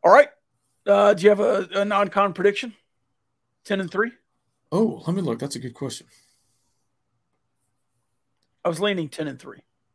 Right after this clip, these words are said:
Speaker 2: Yeah, so it's hard to say for sure with those two Battle of Atlantis games.
Speaker 1: Right.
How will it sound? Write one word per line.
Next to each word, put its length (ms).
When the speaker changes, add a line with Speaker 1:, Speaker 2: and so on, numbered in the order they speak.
Speaker 2:
Yeah, 160
so 120
it's 140
hard 180
to 80
say 160
for 80
sure 160
with 160
those 260
two 280
Battle 320
of 80
Atlantis 720
games. 680
Speaker 1:
Right. 300